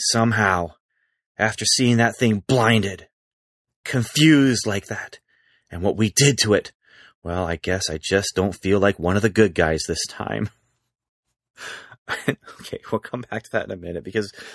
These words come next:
let's move over to Rob Takaguchi, who stands at the helicarrier's port and watches as the Hand of Man returns, lighting the s-, the night with Seattle's glorious skyline, because they turned all the lights off in the city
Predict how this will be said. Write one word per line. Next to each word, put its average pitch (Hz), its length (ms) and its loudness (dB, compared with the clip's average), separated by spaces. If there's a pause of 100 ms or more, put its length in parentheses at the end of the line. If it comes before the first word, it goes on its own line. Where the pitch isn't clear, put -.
(140)
let's 269 180 -2
move 196 160 4
over 151 220 6
to 123 160 4
Rob 117 340 4
Takaguchi, 98 600 -6 (840)
who 107 220 0
stands 131 460 2
at 131 60 2
the 110 60 2
helicarrier's 107 520 2
port 104 400 2
and 92 80 -6
watches 110 580 0 (680)
as 101 160 0
the 101 140 0
Hand 180 300 2
of 160 100 0
Man 156 180 2
returns, 110 540 0
lighting 160 260 4
the 156 60 0
s-, - 240 -6 (100)
the 127 140 -6
night 135 260 2
with 120 160 -4
Seattle's 117 480 2
glorious 120 460 4
skyline, 92 560 -2
because 113 200 -8
they 104 120 4
turned 104 240 2
all 87 100 2
the 87 80 2
lights - 220 2
off - 180 0
in - 60 -6
the - 60 -2
city 95 440 -2